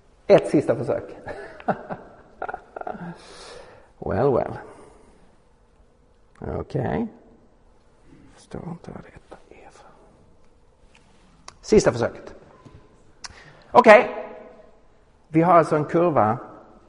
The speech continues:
där vi är tillbaka läget för hundra år sedan. Jag kunde fortsätta att ge er statistik. Jag ska inte göra det. Eh, det är inte meningen att komma här till Stockholm och bli deprimerad som intro på en,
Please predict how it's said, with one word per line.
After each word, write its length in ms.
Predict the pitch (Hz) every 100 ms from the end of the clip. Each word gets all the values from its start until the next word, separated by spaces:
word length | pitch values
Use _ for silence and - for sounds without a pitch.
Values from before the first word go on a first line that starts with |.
| _ _ _ _ _ - _ _ _ _ _ _ _ _ -
där 100 | 135
vi 80 | 139
är 40 |
tillbaka 760 | - 151 254 101 95 - 69 135 - - _ _ _
läget 500 | 131 131 156 120 101 - -
för 240 | - 104 -
hundra 440 | - 123 95 - 69 -
år 200 | - -
sedan. 240 | - - - _ - _ _ _ _ _
Jag 120 | 143
kunde 140 | 190 196
fortsätta 320 | 214 196 160
att 60 | 156
ge 80 |
er 40 | 131
statistik. 600 | - 120 - 196 - -
Jag 100 | 110
ska 100 | -
inte 140 | 131 123
göra 220 | 117 107
det. 120 | - - - -
Eh, 320 | 98 92 98
det 60 |
är 40 | 120
inte 140 | 120
meningen 280 | 120 117 113
att 60 | -
komma 220 | 117 113
här 160 | 107
till 340 | 95 - 101 104
Stockholm 380 | - 117 101 101
och 80 |
bli 120 | 110 104
deprimerad 720 | 110 - 123 135 80 90 117
som 140 | 131
intro 360 | 127 113 101 107
på 200 | - 95
en, 220 | 92 107